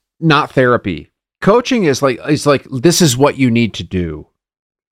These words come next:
to be able to hit the goals, uh, that you're trying to achieve. And so that's a great differentiator. But so if helping and offering support,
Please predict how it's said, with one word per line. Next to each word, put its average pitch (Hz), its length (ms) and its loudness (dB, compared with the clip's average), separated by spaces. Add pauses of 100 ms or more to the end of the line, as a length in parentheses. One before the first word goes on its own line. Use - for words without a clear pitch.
(200)
to 139 100 2
be 123 120 4
able 113 180 0
to 104 320 0
hit - 360 -2
the 113 80 -2
goals, 95 720 0 (560)
uh, 101 280 0
that 117 280 -2
you're 117 220 0
trying 104 340 0
to 92 120 -6
achieve. - 440 -10 (460)
And 135 140 4
so 143 240 4
that's 139 240 0
a 127 40 -4
great 156 320 -2
differentiator. 123 440 -2
But 117 100 -2
so 139 160 4
if - 120 -4 (560)
helping 175 580 2
and 123 100 0
offering 135 420 -2
support, 131 600 -2